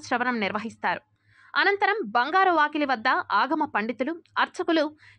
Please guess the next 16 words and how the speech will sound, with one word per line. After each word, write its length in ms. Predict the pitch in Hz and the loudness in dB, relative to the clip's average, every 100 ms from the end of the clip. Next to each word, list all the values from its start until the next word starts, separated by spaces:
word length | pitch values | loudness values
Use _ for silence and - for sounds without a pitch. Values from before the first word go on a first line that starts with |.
| - | -2
శాస్త్రోక్తంగా 800 | 302 330 - 370 349 311 294 339 269 | 0 0 0 -2 0 -2 2 2 2
ఉగాది 320 | 294 330 285 240 | 2 2 2 0
ఆస్థానాన్ని 520 | - 311 302 285 247 190 | -2 -8 -6 -4 -4 -2
నిర్వహిస్తారు. 600 | 190 220 214 226 185 - _ _ _ - | -4 -6 -6 -2 -2 -4 _ _ _ -10
ఉగాది 380 | 190 254 359 392 | -4 0 0 2
పర్వదినాన్ని 540 | 339 349 359 349 339 339 | 0 2 0 0 0 -2
పురస్కరించుకొని 720 | 240 247 - 277 247 294 285 269 _ _ - 220 | -6 -6 -6 -6 -6 -4 -4 -6 _ _ -4 2
మార్చి 300 | 269 - 226 240 | 2 0 -4 -2
ఇరవై 200 | 285 311 | 0 -2
రెండవ 200 | 277 254 254 | -2 -2 -2
తేదీన 300 | 247 254 311 403 _ - - | -2 -2 -6 -8 _ -20 -12
శ్రీవారి 460 | 320 370 415 392 339 302 | -4 0 2 2 4 2
ఆలయంలో 340 | 311 311 302 277 | 2 0 -2 -2
నిర్వహించే 440 | 269 277 277 285 233 | -2 -4 -6 -2 0
ఆర్జిత 280 | 240 247 302 285 | 0 -2 -6 -4
సేవలైన 400 | 269 247 247 247 | -2 0 0 -2